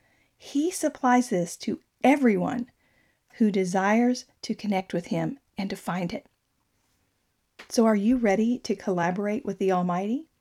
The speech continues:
Imagine the possibilities available for you when you completely trust Him,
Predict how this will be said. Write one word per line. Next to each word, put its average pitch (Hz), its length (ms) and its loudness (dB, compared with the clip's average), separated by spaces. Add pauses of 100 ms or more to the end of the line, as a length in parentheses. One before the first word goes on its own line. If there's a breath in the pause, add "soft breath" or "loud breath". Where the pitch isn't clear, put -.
(760)
Imagine 220 760 2 (360)
the 208 100 -2
possibilities 233 1040 -2 (220 soft breath)
available 214 680 2
for 202 180 -4
you 185 400 0 (320)
when 190 140 0
you 202 120 0
completely 196 560 -4
trust - 340 -6
Him, 254 240 -8